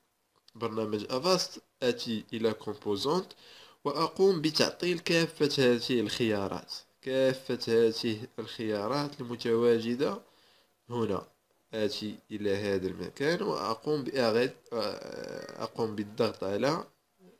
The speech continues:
أعتذر، أقوم بالضغط على arrêter définitivement، يعني نقو-، ن-، ن-، ن-، ن-، ن-، أقوم ب، آه، توقيف برنامج الأفاست إلى غاية أن أقوم بت-، بتثبيت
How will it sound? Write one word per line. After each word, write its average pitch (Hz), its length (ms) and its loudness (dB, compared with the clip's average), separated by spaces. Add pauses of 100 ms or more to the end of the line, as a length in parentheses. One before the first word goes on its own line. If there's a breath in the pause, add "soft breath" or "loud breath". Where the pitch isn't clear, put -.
(260)
أعتذر، 113 600 -4 (640 loud breath)
أقوم 117 440 -6
بالضغط 117 540 -4
على 127 560 0 (680)
arrêter 139 600 0
définitivement، 127 840 -2 (200)
يعني 127 440 -2 (280)
نقو-، 131 440 2
ن-، 117 260 0
ن-، 107 260 -2
ن-، 98 240 -6
ن-، 85 360 -10
ن-، 92 140 -10 (480)
أقوم 127 460 0
ب، 117 280 6 (560 loud breath)
آه، 117 180 6 (280)
توقيف 139 580 2
برنامج 120 680 4
الأفاست 123 600 0 (140)
إلى 143 240 4
غاية 185 520 6
أن 175 60 -2
أقوم 170 420 0
بت-، 151 380 -2
بتثبيت 123 800 0